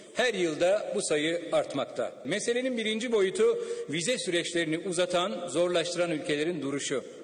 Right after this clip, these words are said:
Türkiye'den yapılan başvurulara yönelik açık bir tavır var. İki bin dört yılında Türkiye'den yapılan başvuruların yüzde dördü reddedilirken şimdi bu oran yüzde elliyi bulmuş durumda. Bizim gibi A B adayı olan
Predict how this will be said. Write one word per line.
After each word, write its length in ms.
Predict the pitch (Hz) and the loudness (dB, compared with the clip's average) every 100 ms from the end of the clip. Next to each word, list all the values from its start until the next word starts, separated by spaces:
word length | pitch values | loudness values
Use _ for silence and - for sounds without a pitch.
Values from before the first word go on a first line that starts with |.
| - - - - | -18 -20 -12 -6
Türkiye'den 420 | 240 226 208 185 | -2 2 2 2
yapılan 540 | 190 196 196 190 170 | 2 2 2 2 2
başvurulara 500 | 185 196 196 180 180 | 2 2 0 2 4
yönelik 540 | 175 175 170 - - 170 | 4 2 0 -2 -2 -2
açık 340 | 175 247 - | -2 -4 0
bir 440 | 165 - - - | 0 0 -4 -6
tavır 260 | - 139 180 | -2 2 2
var. 220 | 127 101 - - - - | 2 -2 -6 -14 -14 -10
İki 200 | 160 208 | -4 -2
bin 140 | 226 | 2
dört 240 | 233 247 214 | 2 2 0
yılında 340 | 190 185 175 | 0 2 0
Türkiye'den 540 | 175 247 - 190 185 180 | 0 -4 0 0 2 0
yapılan 480 | 175 175 165 165 | 0 0 -2 2
başvuruların 440 | 185 185 165 170 160 | 0 0 -2 -2 -2
yüzde 400 | 156 180 233 196 | -2 0 0 2
dördü 300 | 180 165 160 | 0 0 0
reddedilirken 840 | 208 180 170 151 147 190 233 - - - - | 0 2 0 -2 -2 -2 -2 -4 -12 -14 -8
şimdi 480 | - 233 214 175 202 | -2 -2 0 -2 0
bu 120 | 254 | 2
oran 320 | 180 185 220 - - - 131 | 2 2 0 -4 -8 -10 -6
yüzde 340 | 165 165 185 | -4 -2 0
elliyi 600 | 226 165 151 143 151 180 | 0 2 -2 0 2 0
bulmuş 420 | 139 131 165 - 135 | 0 -2 -2 -4 -4
durumda. 580 | 127 127 135 - - - - 147 | -2 0 0 0 -10 -12 -12 -8
Bizim 320 | 185 277 262 | -2 0 0
gibi 200 | 220 233 | 0 0
A 280 | 196 185 196 | 2 2 4
B 140 | 240 | 4
adayı 300 | 196 196 202 | 4 4 4
olan 280 | 190 156 | 4 2